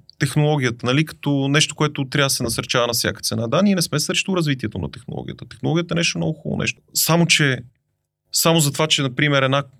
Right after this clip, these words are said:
един автомобил може да се движи с двеста и петдесет, триста километра в час,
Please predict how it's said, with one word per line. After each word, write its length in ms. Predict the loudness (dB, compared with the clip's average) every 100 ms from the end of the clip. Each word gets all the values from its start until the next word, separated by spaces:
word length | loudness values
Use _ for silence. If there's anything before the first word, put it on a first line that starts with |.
| -6
един 200 | 0 2
автомобил 680 | 2 0 0 2 4 2 0 -10 _ _ _ -16 -4
може 340 | 0 2 0
да 300 | 0 0 0
се 140 | -2 0
движи 220 | 0 0
с 180 | 0 -2
двеста 200 | -2 -4
и 40 |
петдесет, 320 | -4 -4 -2
триста 300 | -2 -4 -4 -14 -10
километра 360 | -4 -4 -4
в 60 | -6
час, 260 | -4 -4